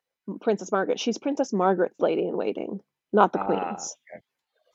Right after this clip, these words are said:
Speaker 1: And she's
Speaker 2: Okay.
Speaker 1: her best friend, and she's the one who has the house on Mystique that they go to visit. She's, like, literally a character in The Crown. She's, like, that
Speaker 2: Yeah.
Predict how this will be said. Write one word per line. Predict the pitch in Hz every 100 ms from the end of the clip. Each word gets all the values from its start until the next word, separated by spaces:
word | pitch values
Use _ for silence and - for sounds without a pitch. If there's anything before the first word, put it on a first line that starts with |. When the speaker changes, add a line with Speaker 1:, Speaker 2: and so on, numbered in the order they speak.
| -
Speaker 1:
And | -
she's | 240
Speaker 2:
Okay. | 240
Speaker 1:
her | 220
best | 190 226 -
friend, | 220 202
and | 196
she's | - 247 240
the | 254
one | 226
who | 233
has | 208
the | 240
house | 196 190 208
on | 196
Mystique | 190 - 190 -
that | 190
they | 190
go | 185
to | 175
visit. | 180 175 160
She's, | - 233
like, | 226 190
literally | 214 226 208 185
a | 185
character | - 196 175 185
in | - 165
The | 160
Crown. | - 151 -
She's, | 196 214
like, | 202 180
that | 185 170 -
Speaker 2:
Yeah. | 117 107